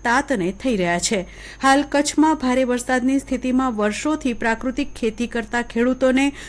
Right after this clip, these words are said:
સૌથી મોટો ફાયદો જમીનમાં પાણી ન ભરાવવાને કારણે થયો છે.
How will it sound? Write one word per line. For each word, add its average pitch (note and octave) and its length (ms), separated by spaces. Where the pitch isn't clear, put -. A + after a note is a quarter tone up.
સૌથી D4+ 280
મોટો C4+ 360
ફાયદો A3+ 540
જમીનમાં D#4 640
પાણી C#4+ 340
ન C4 240
ભરાવવાને G3+ 600
કારણે G3+ 380
થયો G3 320
છે. F#3 220